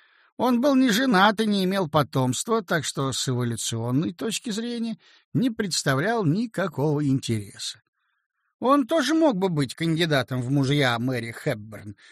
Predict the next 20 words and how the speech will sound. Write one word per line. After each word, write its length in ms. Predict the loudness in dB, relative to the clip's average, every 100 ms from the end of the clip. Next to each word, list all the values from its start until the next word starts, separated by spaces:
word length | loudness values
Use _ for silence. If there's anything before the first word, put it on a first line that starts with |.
| -20 _
но 320 | 4 6 6
и 240 | 6 4 4
он 420 | 4 4 4 2
был 320 | 4 2 0 _
обречён. 760 | 0 0 0 -2 -4 -8 -12 _ _ _ _ _ _ -2
Звёздочка 800 | 2 6 6 6 2 0 0 0
Зигфрид 600 | 0 0 0 -2 -6 -6 -4
фон 260 | -4 -4
Кляйст 640 | -2 0 2 2 -2 -10 _ _ _ _ _
должен 480 | 2 4 4 0 -2
был 300 | -2 -2 -4
пережить 600 | -2 0 0 -2 -2 -2
заход 400 | -2 -2 -4 -6
солнца, 520 | -2 0 0 0 -6 -8 -20 _
однако 600 | -4 -2 -2 -4 -2 -6
тремя 420 | -4 -6 -4 -4 -4
часами 500 | -4 -4 -2 -2 -4
позже 460 | -2 -2 -2 -2
ему 340 | -4 -2 -4 -6
предстояло 1000 | -8 -8 -4 -2 -2 -2 0 -2 -4